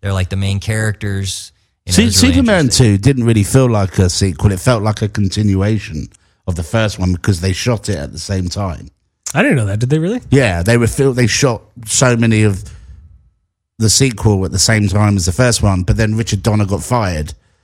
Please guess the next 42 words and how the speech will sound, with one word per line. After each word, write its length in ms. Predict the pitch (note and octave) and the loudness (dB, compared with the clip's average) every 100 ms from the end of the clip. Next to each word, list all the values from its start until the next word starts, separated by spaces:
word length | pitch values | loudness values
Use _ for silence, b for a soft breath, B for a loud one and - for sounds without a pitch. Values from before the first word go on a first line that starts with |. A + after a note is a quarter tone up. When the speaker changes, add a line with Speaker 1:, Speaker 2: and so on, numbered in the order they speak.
| _ _ _ - | _ _ _ -4
Speaker 2:
like, 120 | G2 | 0
Speaker 3:
Oh. 40 | |
Speaker 2:
two-thirds 640 | G#2 D3+ C3 - C3+ A#2 G#2+ | 2 4 4 2 2 2 0
of 120 | G#2+ | 2
the 80 | A2 | 2
way 160 | G#2+ G#2 | 2 2
through 180 | A2+ G2 | 0 2
filming, 380 | E3+ C#3 G#2 | 2 2 4
and 100 | G#2+ | 4
Richard 220 | A2+ - A2 | 2 0 0
Lester 360 | A#2+ G#2 - | 0 -2 -4
took 240 | G2+ G#2 F#2+ | -2 -2 -2
over. 400 | F#2 F2 E2 - _ B B B B B - - | -2 -2 -4 -8 _ B B B B B -18 -2
But 100 | C3 | 0
it 60 | C3 | 2
really 220 | F3 D#3+ | 0 0
does 220 | C#3+ A#2+ | -2 0
feel 240 | C#3+ B2 A2+ | 0 2 0
like 220 | A2+ - | -2 -6
a 40 | |
continuation 800 | G#2+ G2 F2+ A2+ G#2+ G#2 G#2 G#2 | -4 -2 0 2 2 2 2 -2
of 60 | F#2 | -2
the, 280 | F#2 - - | -4 -6 -8
of 160 | F#2+ | -4
the 100 | F#2+ | -2
first. 500 | G2 - - C3+ G#2 | -4 -8 -2 -2 0
I 120 | B2 E3 | 0 0
actually 340 | - A2+ G#2 b b b b _ _ _ | 2 0 0 b b b b _ _ _
like 220 | G#2+ A2 | 0 0
the 60 | A2 | 0
second 360 | C3 A#2+ A2 | 0 2 2
better 220 | G#2 C3 A2 | 4 0 -2
'cause 200 | - G#2 | -4 -6
it's 120 | F#2+ | -4
got 360 | A2+ - - | -4 -4 -8
General 380 | - A#2+ A2+ A2 | 0 2 2 2
Zod. 380 | G2 A#2+ A#2 A2 | 4 4 4 4
Speaker 1:
I, 160 | A2 C#3 | 2 4
Speaker 3:
Yeah. 120 | E3 | 4
Speaker 1:
I've, 420 | F3 D#3 B2 B2 A#2+ | 6 6 6 4 2
Speaker 2:
and 80 | |
Speaker 1:
nev-, 100 | A#2 | 2